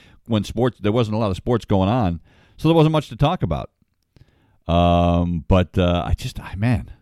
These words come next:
I've gotten so used to sleeping in. I don't know if I wanna go back to it, but we're considering it. So we'll, uh, we'll see. I'll, I'll, I'll just leave it at that. Uh, ba-, other baseball from yesterday, the Yankees win. I was hoping that the Kansas City Royals would deliver me a birthday present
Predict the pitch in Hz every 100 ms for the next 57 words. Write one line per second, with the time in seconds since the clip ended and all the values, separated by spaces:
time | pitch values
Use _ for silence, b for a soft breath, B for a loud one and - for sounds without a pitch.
0 | - 82 - 98 - - 110 101 104 85
1 | - 98 85 101 95 80 98 98 90 87
2 | 90 80 78 85 82 - - - 160 156
3 | 165 - 180 95 67 - _ - - 92
4 | 90 95 95 90 B B B B - 98
5 | 95 90 131 127 127 85 - _ _ -
6 | 76 65 73 73 95 87 78 87 76 69
7 | 76 58 - _ b b b b b 104
8 | 110 113 110 104 165 151 156 143 127 139
9 | 117 120 117 101 110 98 95 110 120 120
10 | 104 82 95 98 92 90 120 123 117 110
11 | 98 98 - 90 110 101 90 - 101 92
12 | 98 98 95 82 90 90 92 90 90 90
13 | 78 78 - 123 - 104 - 101 82 87